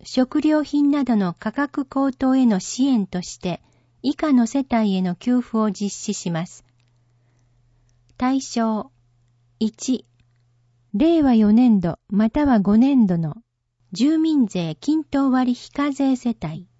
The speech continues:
二、住民税非課税に相当する家計の急変があった世帯。支給額、三万円、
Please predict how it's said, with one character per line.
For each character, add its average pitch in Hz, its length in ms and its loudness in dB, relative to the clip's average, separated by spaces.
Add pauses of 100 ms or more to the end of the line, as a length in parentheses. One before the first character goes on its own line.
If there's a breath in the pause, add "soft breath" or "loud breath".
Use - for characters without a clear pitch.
(1600)
二、 240 280 2 (800)
住 302 280 0
民 339 240 2
税 175 240 -4
非 - 140 -16
課 320 180 -2
税 226 240 0
に 185 160 -2
相 262 260 0
当 240 240 0
す - 180 -10
る 208 120 -4
家 196 200 -12
計 294 280 -2
の 285 160 2
急 285 280 -2
変 262 280 2
が 247 140 2
あ 247 40 0
っ 247 40 -2
た 190 200 -8
世 185 300 -8
帯。 151 240 -10 (1700)
支 247 220 -4
給 302 300 -2
額、 185 460 -8 (540)
三 294 380 0
万 277 320 2
円、 233 280 0